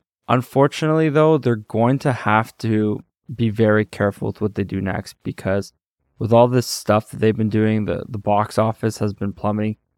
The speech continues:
Whether you think the Marvels is good or not, it did not do well at the box office. That's not debatable. At least it didn't do well now. Maybe it'll start to do well.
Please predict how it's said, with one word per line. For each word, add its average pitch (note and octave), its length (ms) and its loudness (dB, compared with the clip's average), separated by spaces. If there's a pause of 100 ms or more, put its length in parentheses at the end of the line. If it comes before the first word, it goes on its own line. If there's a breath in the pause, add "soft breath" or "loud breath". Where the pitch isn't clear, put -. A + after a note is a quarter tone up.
(100)
Whether C3 300 6
you D3 180 4
think E3+ 240 -4
the D#3+ 100 4
Marvels A#2 500 0
is G#2+ 120 -4
good A2 220 0
or A#2+ 80 0
not, C3 260 0 (340)
it A#2 140 -2
did B2 120 4
not A#2 280 2
do A#2+ 120 2
well A2+ 140 6
at G#2+ 100 -2
the A2 40 -4
box G2 380 -4
office. - 280 -8
That's A2 280 -2
not A2 240 0 (100)
debatable. G2+ 720 0 (320)
At A#2+ 60 4
least B2 160 4
it A2+ 40 -2
didn't A#2+ 200 4
do A2 120 2
well G2+ 180 0
now. F2+ 260 -2
Maybe G2+ 300 -2
it'll G2+ 80 0
start G#2 280 -6
to - 80 -20
do A#2 140 -8
well. G#2+ 240 -8